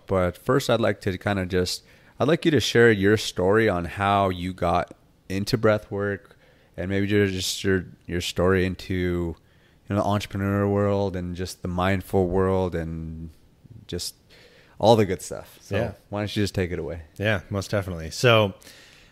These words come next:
Speaker 2: my journey really started, you know, early twenties, mid twenties. I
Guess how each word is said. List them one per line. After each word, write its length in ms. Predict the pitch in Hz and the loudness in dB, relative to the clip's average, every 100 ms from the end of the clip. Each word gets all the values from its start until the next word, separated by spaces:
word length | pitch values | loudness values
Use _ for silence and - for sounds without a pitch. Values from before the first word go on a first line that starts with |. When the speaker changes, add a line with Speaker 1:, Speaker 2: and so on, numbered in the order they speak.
| - | -4
Speaker 2:
my 240 | 101 113 | 0 0
journey 400 | 156 196 190 170 | 2 2 4 4
really 280 | 107 104 139 | 2 2 0
started, 360 | 131 117 110 98 | -2 -2 -4 -2
you 60 | |
know, 100 | 98 | 0
early 280 | 95 123 131 | 2 4 4
twenties, 560 | 117 - 113 117 117 101 | 2 0 2 2 2 0
mid 200 | 107 107 | -2 -2
twenties. 560 | - 104 104 104 95 | -2 0 2 0 -2
I 680 | - 98 98 95 95 92 90 | -6 -4 -2 0 0 0 -4